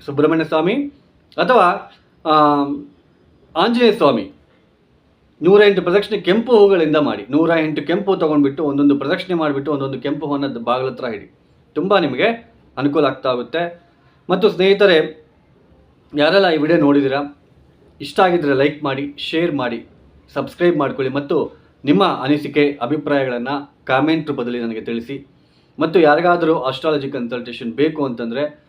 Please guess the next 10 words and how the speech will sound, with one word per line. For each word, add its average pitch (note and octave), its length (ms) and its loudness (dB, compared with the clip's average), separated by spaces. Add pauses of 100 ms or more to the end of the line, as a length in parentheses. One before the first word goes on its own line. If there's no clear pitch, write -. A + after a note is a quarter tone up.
(320)
ಡಿಸ್‌ಪ್ಲೇ F3+ 340 2
ಆಗ್ತಾ C#3+ 320 0
ಇರ್ತಕ್ಕಂತಹ B2 580 -4
ನಂಬರ್‌ಗೆ A#2+ 440 -2
ನೀವು A2+ 200 -4
ನೇರವಾಗಿ C#3+ 600 0
ಕರೆಯನ್ನ B2 320 -6
ಮಾಡಿ. A#2+ 280 -4 (720)
ಪ್ರಾಬ್ಲಮ್ಸ್‌ನ F3 640 2
ಹೇಳ್ಕೋಬಾರ್ದು. B2+ 960 -2